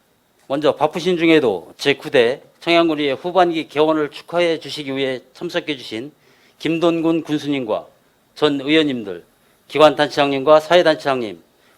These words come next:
언론인 여러분께 감사의 말씀을 드립니다. 또한 가족, 친지 여러분께도 감사와 축하의 말씀을 드립니다. 개원식에 앞서 행사 진행 순서를 간략히 말씀드리겠습니다. 개식 선언에 이어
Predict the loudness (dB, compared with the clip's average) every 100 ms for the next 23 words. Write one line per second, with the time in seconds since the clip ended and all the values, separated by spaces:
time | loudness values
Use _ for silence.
0 | _ 0 0 0 0 0 0 -4 -2 -2
1 | -2 -2 0 0 0 0 -2 -4 -6 -6
2 | -6 -6 -6 -8 -12 _ _ _ _ _
3 | _ _ _ 6 6 4 -8 _ -8 -4
4 | -6 -8 -8 -8 -6 -2 2 2 0 -4
5 | -4 -6 -12 _ _ -8 -6 -4 -2 -2
6 | -4 -10 -18 -8 0 2 2 -2 -4 -8
7 | -8 -8 -10 -10 -10 -14 _ _ _ _
8 | _ _ _ _ _ _ _ _ 2 2
9 | 2 4 4 4 -4 -8 -10 _ _ _
10 | -2 2 2 2 -4 0 2 0 -2 -6
11 | -6 -6 -6 -6 -4 -4 -4 -6 -6 -4
12 | -8 -8 -6 -6 -6 -12 -12 -16 _ _
13 | _ _ _ _ -2 -2 -2 -2 0 2
14 | 0 -2 -4 -6